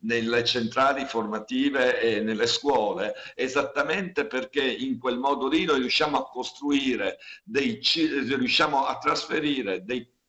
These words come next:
eh, le, eh, i rudimenti dell'orientamento e tutte le informazioni che permetteranno sostanzialmente ai cittadini giovani di essere capacitati nel sistema e di costruirsi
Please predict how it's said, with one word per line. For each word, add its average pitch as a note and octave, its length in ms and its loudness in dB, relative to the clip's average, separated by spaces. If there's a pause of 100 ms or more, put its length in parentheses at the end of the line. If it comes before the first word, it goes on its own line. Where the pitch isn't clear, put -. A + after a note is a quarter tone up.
(500)
eh, A#2+ 300 2
le, A2+ 880 2
eh, C3 60 2
i - 20 6
rudimenti C#3+ 720 2
dell'orientamento B2 840 0
e A2+ 60 -6
tutte D#3 260 -2
le C3 60 -4
informazioni C3 760 -2
che B2+ 140 -4
permetteranno A#2+ 960 -2 (260)
sostanzialmente D3+ 1160 -2
ai G#2+ 240 -8
cittadini C3 720 -2
giovani A2+ 580 2 (240)
di C3+ 220 -2
essere C#3 540 0
capacitati C#3 1080 0
nel G#2 180 -2
sistema G#2 640 -4
e C#3+ 60 -2
di D3+ 120 0
costruirsi B2 880 -4